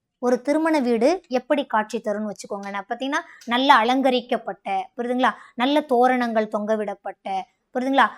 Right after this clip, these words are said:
வாழை கமுகுகள்லாம் நாட்டப்பட்ட, இப்போதான் ஒரு புது பொலிவுடன் காணப்படும் ஒரு திருமண வீடு, புரியுதுங்களா? அந்த மாதிரி ஒரு திருமண வீட்டை போல காட்சி அளிக்குதா. அந்த திருமண வீட்டுல என்ன செய்வாங்க? போறவங்க வர்றவங்கள கூப்பிட்டு சாப்பாடு கொடுப்பாங்க இல்லைங்களா?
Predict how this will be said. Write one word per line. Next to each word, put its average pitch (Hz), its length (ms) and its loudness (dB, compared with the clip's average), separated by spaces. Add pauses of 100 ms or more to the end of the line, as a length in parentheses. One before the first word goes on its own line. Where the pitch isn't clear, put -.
வாழை 262 460 8
கமுகுகள்லாம் 233 640 0
நாட்டப்பட்ட, 208 920 -4 (160)
இப்போதான் 277 240 -2
ஒரு 254 180 2
புது 349 380 2
பொலிவுடன் 294 540 0
காணப்படும் 220 520 -2
ஒரு 202 180 -8
திருமண 240 380 -4
வீடு, 190 260 -12
புரியுதுங்களா? 254 340 -2 (340)
அந்த 240 300 -2
மாதிரி 277 300 0
ஒரு 294 260 -2
திருமண 359 440 -2
வீட்டை 294 420 -4
போல 339 320 0
காட்சி 240 420 -4
அளிக்குதா. 190 340 -6 (340)
அந்த 311 160 -2
திருமண 349 380 -2
வீட்டுல 320 160 -6
என்ன 311 200 -2
செய்வாங்க? 294 560 -6
போறவங்க 285 420 2
வர்றவங்கள 269 320 2 (100)
கூப்பிட்டு 294 260 -4
சாப்பாடு 220 520 -2
கொடுப்பாங்க 196 360 -10
இல்லைங்களா? 277 320 -4